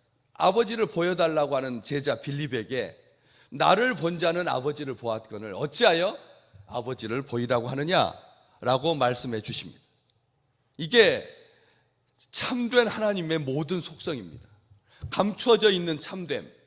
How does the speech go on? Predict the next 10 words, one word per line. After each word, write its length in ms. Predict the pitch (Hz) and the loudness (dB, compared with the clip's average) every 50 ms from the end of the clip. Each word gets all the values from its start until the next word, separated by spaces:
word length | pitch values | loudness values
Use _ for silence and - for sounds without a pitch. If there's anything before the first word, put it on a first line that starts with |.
| _ _ _ _ _ _ _ _ _ _ _ _ _ _ | _ _ _ _ _ _ _ _ _ _ _ _ _ _
그것은 500 | _ 143 147 147 - 190 165 120 90 - - _ _ _ _ | _ -6 -6 -4 -4 -6 -8 -8 -10 -12 -18 _ _ _ _
의미 220 | 127 135 139 151 143 | -12 -10 -8 -6 -6
없습니다. 420 | 101 - - - 120 95 76 - _ _ _ _ _ _ _ _ _ _ _ _ _ _ _ _ _ _ _ _ _ _ _ _ _ _ _ - | -6 -6 -8 -12 -16 -18 -20 -20 _ _ _ _ _ _ _ _ _ _ _ _ _ _ _ _ _ _ _ _ _ _ _ _ _ _ _ -8
우리 140 | 143 180 | -4 0
하나님께서 540 | 196 202 208 208 208 208 160 180 180 - 165 | 0 2 4 4 2 2 0 -2 -2 -4 -4
자기 300 | 143 - - 160 160 180 | -6 -6 -6 -6 -4 -6
자신을 400 | - - 160 156 - 185 165 147 | -6 -6 -6 -4 -2 -2 -2 -2
드러내시는 1300 | 139 - 151 160 175 165 151 151 160 135 - - - 131 123 - - _ _ - - - 135 131 113 104 | -2 -2 -2 -2 0 0 0 0 0 -2 -4 -8 -8 -10 -12 -14 -18 _ _ -12 -10 -8 -8 -8 -10 -8
것, 220 | 101 123 120 95 - - - _ _ _ _ _ - - - | -6 -6 -6 -6 -8 -12 -20 _ _ _ _ _ -20 -16 -12
이것이야말로 1040 | 123 147 143 160 175 175 - - 185 151 131 123 110 104 113 127 107 85 76 - | -10 -6 -4 -2 -2 -2 0 0 0 0 0 -2 -4 -4 -4 -6 -6 -8 -10 -14